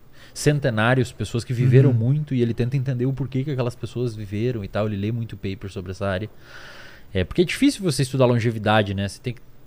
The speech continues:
Speaker 1: é difícil você ver uma causalidade de, de longevidade, você vê correlação, o cara tá vivo até os cem, não tem colesterol no alto, não tem sei lá o quê, não tem placas, não tem demência. É, mas é difícil ver causalidade, teria que ter um estudo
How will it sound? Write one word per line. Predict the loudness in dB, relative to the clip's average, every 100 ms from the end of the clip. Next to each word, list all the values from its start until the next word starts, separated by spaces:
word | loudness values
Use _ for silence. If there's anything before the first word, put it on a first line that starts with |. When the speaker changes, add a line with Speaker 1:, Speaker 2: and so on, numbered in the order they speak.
| -20 -20 -20 -12
Speaker 1:
é |
difícil | -6 -4 -4
você | -2 0
ver | 2
uma | 0
causalidade | 2 2 4 4 4 6 4 4 -2
de, | -6
de | -4
longevidade, | -4 -4 -4 -2 0 -2
você | -8 -10 -10
vê | -8
correlação, | -8 -4 -2 0 0 0 0 0
o |
cara | 0 0 0 -2 -10 -8 -2
tá | 0
vivo | 0 0 2 2
até | 0
os | -2 -2
cem, | -2 -2 -4 -10 -18 -12
não | -4 -2 0
tem | -2
colesterol | -2 -4 -4 -2 0 0 -2 -4
no | -6
alto, | -4 -2 -4 -8
não | -10
tem | -6 -6 -6
sei | -8
lá | -8
o |
quê, | -6 -4 -4
não | -6
tem | -8 -8 -10 -16 -20 -6
placas, | 0 2 2 0 -4
não | -2
tem | -4 -4
demência. | -4 -2 0 0 -2 -10 -14 -18 -18 -20 -20 -20 -8
É, | 0 2 2 2
mas | 2
é |
difícil | 0 0 0 0 2
ver | 2
causalidade, | 2 2 2 0 2 2 0
teria | -4
que | -2
ter | -2
um |
estudo | -2 -4 -6